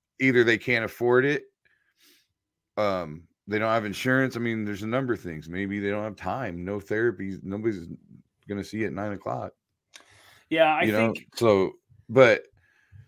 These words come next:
Speaker 1: sometimes I say to myself, um,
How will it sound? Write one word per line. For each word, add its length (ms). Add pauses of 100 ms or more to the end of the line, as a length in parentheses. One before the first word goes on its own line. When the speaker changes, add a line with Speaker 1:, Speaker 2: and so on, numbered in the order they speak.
(680)
Speaker 1:
sometimes 720
I 560
say 300
to 60
myself, 800 (1500)
um, 540